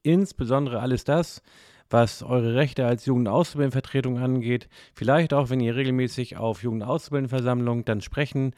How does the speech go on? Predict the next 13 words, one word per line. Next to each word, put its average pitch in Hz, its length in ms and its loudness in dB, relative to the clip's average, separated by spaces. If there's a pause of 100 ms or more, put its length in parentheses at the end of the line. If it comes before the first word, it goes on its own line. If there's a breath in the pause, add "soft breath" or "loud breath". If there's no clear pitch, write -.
(300 loud breath)
müsst, 135 280 2
um 117 120 -4
den 113 120 0
Auszubildenden 123 520 0
was - 140 -6
zu 120 80 -6
erzählen, 135 420 -4
vielleicht 120 320 -6
auch 117 100 -12
was 113 220 -12
zu, 98 120 -20
zu - 180 -14
Spezialthema, 117 1000 0